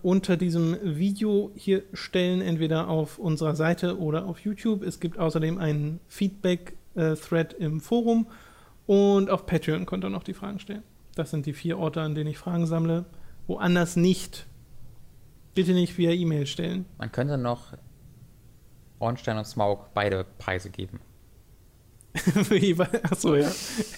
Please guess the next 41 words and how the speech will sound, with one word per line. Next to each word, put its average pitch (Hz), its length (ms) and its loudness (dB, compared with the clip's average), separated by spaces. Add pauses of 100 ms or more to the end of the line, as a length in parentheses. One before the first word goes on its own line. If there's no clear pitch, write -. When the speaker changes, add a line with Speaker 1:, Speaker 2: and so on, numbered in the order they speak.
(120)
Speaker 1:
Ornstein 202 420 4
kriegt 202 220 -6
den 185 80 2
einen, 196 260 4
Speaker 2:
<laughs> 214 340 4
Der 170 100 4
ist 151 260 4
ja 170 60 6
Speaker 1:
Smaug 185 140 6
Speaker 2:
böse. 117 160 4
Speaker 1:
kriegt - 140 2
den 175 120 4
anderen. 190 220 0
Speaker 2:
Nee, 165 120 4
die 175 80 6
haben 160 80 2
schon 160 160 0
beide 139 300 4
jeweils 131 380 4
verdient, 113 220 0
gehasst 110 260 -2
und 104 140 -6
geliebt 92 280 -4
zu - 140 -12
werden. - 240 -2 (280)
Speaker 1:
Ja, 156 320 2 (240)
ja, 165 160 4
ja, 143 220 4
klar. 165 320 -4 (760)
Aber 156 120 4
das 160 160 2
waren 165 140 4
so 156 120 2
die, 147 280 0
das 151 200 -4
wären 156 180 0
so 151 80 -4
die 160 100 -4
eindeutigen 160 580 -2
Sachen, 180 260 -4
die, 185 280 -6